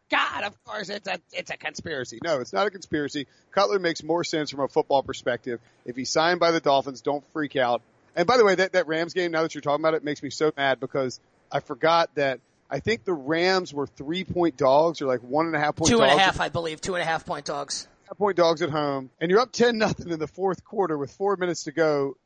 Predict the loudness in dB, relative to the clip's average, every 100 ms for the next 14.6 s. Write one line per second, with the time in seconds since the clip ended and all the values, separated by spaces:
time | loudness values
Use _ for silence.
0 | _ _ _ _ -10 0 2 2 2 0
1 | 2 2 2 2 4 4 2 0 0 0
2 | -4 -6 0 0 0 -2 0 0 0 -4
3 | -8 -4 -4 -4 -8 -8 -4 -4 -4 -4
4 | -6 -8 -6 -6 -4 -8 -8 _ -14 -10
5 | -6 -2 -4 -4 -12 -14 -14 -16 -14 -2
6 | -2 -2 -4 -6 -6 -10 -8 -8 -4 -4
7 | -2 -6 -4 0 0 2 2 2 2 4
8 | 4 4 2 0 0 0 2 2 2 -4
9 | -6 -6 -4 -4 -2 0 0 -2 -6 -12
10 | -20 _ _ 2 6 6 4 -4 0 0
11 | 2 0 -2 -6 -8 -8 -10 -12 -8 -2
12 | 0 0 -4 -6 -6 -4 -6 -6 -4 -4
13 | -6 -6 -6 -8 -6 -6 -4 -2 0 0
14 | -2 -2 -2 -4 -4 -8